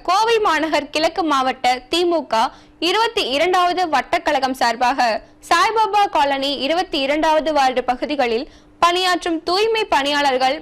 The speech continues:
மற்றும் தெருவோரம் வசிக்கும் ஆதரவற்றோர்களுக்கும் உணவு வழங்கப்பட்டது. வர்தா அணி துணை அமைப்பாளர் காலனி வினோத் ஆனந்த் தலைமையில் நடைபெற்ற இதில் முன்னதாக ராமலிங்கம் காலனி பகுதியில் உள்ள மாநகராட்சி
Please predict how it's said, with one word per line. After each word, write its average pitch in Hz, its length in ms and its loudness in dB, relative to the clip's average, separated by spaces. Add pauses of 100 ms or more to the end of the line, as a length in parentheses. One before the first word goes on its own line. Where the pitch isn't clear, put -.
மற்றும் 311 400 -2
தெருவோரம் 392 560 2
வசிக்கும் 285 420 -2 (140)
ஆதரவற்றோர்களுக்கும் 285 1000 0 (400)
உணவு 440 280 2
வழங்கப்பட்டது. 262 680 -2 (360)
வர்தா 427 360 2 (160)
அணி 277 180 -2 (140)
துணை 330 200 0 (140)
அமைப்பாளர் 262 600 0 (380)
காலனி 359 460 2
வினோத் 381 340 -2 (120)
ஆனந்த் 269 340 -2
தலைமையில் 262 580 0
நடைபெற்ற 269 500 -2 (100)
இதில் 233 240 -2 (300)
முன்னதாக 403 480 2 (160)
ராமலிங்கம் 349 640 0
காலனி 285 320 0 (120)
பகுதியில் 277 440 0
உள்ள 226 160 0 (360)
மாநகராட்சி 381 600 0